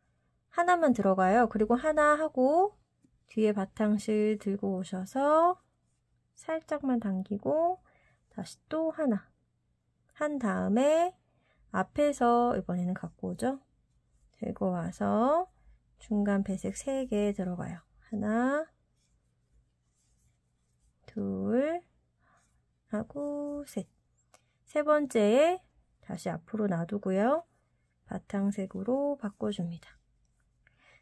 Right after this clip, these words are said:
그래서 하나, 하나, 셋 하고 하나, 하나 이렇게 돼요. 그래서 바탕색 하나 놔두고 들고 와서 살짝 정리하신 다음에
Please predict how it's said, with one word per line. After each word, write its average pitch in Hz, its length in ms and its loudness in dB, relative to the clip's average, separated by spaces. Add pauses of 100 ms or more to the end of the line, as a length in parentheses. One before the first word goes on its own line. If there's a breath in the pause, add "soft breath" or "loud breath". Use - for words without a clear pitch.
(120)
그래서 233 340 4 (200 loud breath)
하나, 330 400 6
하나, 269 420 4
셋 370 300 2 (340)
하고 320 320 -2
하나, 302 260 4
하나 214 360 2
이렇게 196 280 -4
돼요. 180 380 2 (540)
그래서 - 300 -10
바탕색 226 520 -4
하나 269 480 4 (720)
놔두고 269 800 -2 (1040)
들고 - 400 -6
와서 269 760 -2 (1000)
살짝 254 280 -10
정리하신 226 600 2
다음에 226 760 0